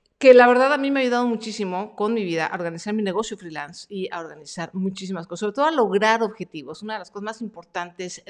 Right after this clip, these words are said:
del, em, del, hola Silvia, de las agendas es que son un instrumento para ayudarnos a organizarnos. ¿Y qué pasa? Cuando somos freelance, cuando trabajamos por nuestra cuenta,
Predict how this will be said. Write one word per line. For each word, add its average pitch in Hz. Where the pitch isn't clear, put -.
del, 175
em, 160
del, 165
hola 285
Silvia, 214
de 202
las 190
agendas 233
es 254
que 233
son 285
un 339
instrumento 262
para 170
ayudarnos 190
a -
organizarnos. 165
¿Y 277
qué 359
pasa? 339
Cuando 247
somos 349
freelance, 196
cuando 190
trabajamos 196
por 233
nuestra 220
cuenta, -